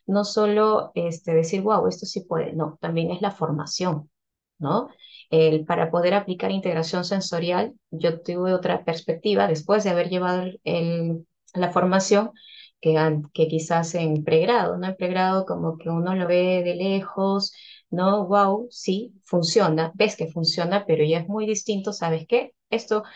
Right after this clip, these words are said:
a nivel sensorial, esto está pasando cada vez que, ¿no? Uno presenta este tipo de estímulo. Entonces, es otra mirada también del mismo profesional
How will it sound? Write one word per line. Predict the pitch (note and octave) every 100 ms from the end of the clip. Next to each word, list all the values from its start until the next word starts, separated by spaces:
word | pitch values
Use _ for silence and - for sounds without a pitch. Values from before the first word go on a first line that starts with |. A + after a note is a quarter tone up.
| - -
a | - E3
nivel | E3+ F#3+ G3+
sensorial, | A3+ G#3 F3+ G3 -
esto | B3 -
está | G3+ G3+
pasando | G3 G3 G3 G3
cada | F#3+ F#3 F3+
vez | E3
que, | - E3 D#3 -
¿no? | - E3 F#3+
Uno | G3
presenta | - D3+ E3 D#3+
este | E3 D#3+
tipo | D#3 D3+ D3+
de | C#3+
estímulo. | - B2+ C3 - -
Entonces, | D#3 D#3+ E3 E3 - _ _ _ -
es | A#3
otra | D4 C#4+
mirada | B3 A3+ C4 G#3+
también | F#3+ F#3 F#3+
del | F#3+
mismo | F#3 F3+ G3+
profesional | F#3+ - D#3+ D#3+ D#3+ D#3+ E3